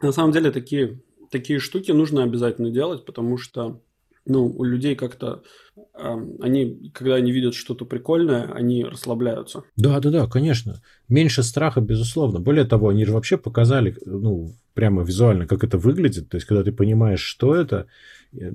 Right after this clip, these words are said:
Speaker 2: это как-то выглядит более, ну, достойным доверия, что ли.
Speaker 1: Мгм.
Speaker 2: И уж тем более хорошо, что это робот, а не пи-, полупьяный уставший хирург.
Speaker 1: Ну,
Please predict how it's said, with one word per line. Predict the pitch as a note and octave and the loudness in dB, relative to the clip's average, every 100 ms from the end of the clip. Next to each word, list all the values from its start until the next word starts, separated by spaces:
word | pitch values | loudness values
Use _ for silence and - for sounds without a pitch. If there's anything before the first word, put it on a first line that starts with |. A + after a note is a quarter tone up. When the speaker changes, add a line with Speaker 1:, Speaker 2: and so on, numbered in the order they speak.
| - | -6
Speaker 2:
это | G2+ G2 | -4 -2
как-то | G2 G2+ - G2 F2+ F2 E2+ E2+ | 0 -2 0 0 0 -2 -4 -4
выглядит | F2 G2+ G2 F2 E2 | -2 -2 0 -2 -2
более, | F#2+ G2 F2 E2+ | 2 2 2 -4
ну, | - - - D#2+ - | -8 -10 -8 -10 -8
достойным | G2 - G#2 F2 E2+ | -8 -2 2 2 0
доверия, | D#2+ D#2+ D#2 C#2 | -2 -2 -4 -8
что | - C#2+ | -10 -12
ли. | A#1+ - _ | -12 -16 _
Speaker 1:
Мгм. | C3 A2+ A2 A2+ - | -8 -6 -8 -12 -2
Speaker 2:
И | G2+ | 2
уж | G2+ | 2
тем | - G#2 | 4 4
более | B2+ A#2+ | 6 4
хорошо, | A2 G#2 A#2+ | 4 4 4
что | A#2 | 4
это | G2+ G2 | 2 4
робот, | G#2 F#2+ E2+ F2 | 4 2 -2 -4
а | E2 | -4
не | E2 D#2+ D2+ | -4 -4 -6
пи-, | F#2 E2+ | -8 -10
полупьяный | - F2 D#2+ F2 D#2+ D#2 | -8 -8 -6 -6 -6 -6
уставший | D2 E2+ D#2 D2+ | -8 -10 -10 -12
хирург. | - - - - _ - _ _ _ - | -12 -14 -16 -20 _ -20 _ _ _ -8
Speaker 1:
Ну, | E4 B3+ E3 | -6 -6 -8